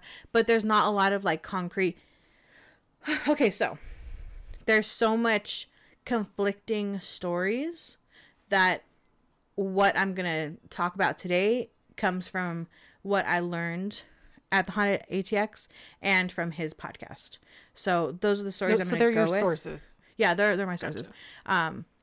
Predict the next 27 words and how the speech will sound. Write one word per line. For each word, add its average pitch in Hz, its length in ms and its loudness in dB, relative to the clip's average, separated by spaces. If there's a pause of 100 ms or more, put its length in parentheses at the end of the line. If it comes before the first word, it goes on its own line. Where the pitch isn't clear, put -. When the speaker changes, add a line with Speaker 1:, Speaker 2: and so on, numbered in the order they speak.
(120)
Speaker 1:
because 214 260 2
everything 202 280 2
else 180 140 -2
is 170 80 -4
just - 220 -6
so 165 180 0
jumbled 160 460 -2
and, 151 160 -6
like, 131 300 -8 (360)
they 202 100 0
said 196 180 -4
so 180 160 -4
many 170 160 -2
different 151 280 -6
things. - 280 -12 (640)
Um, 175 500 4 (1040)
so - 140 0
yeah, 302 180 6
I, 151 500 4
I - 20 6
also 240 260 4
loved 202 240 2
how 185 280 2
professional 196 460 -4
it 170 80 -4
sounded, 190 560 0
and 117 180 -2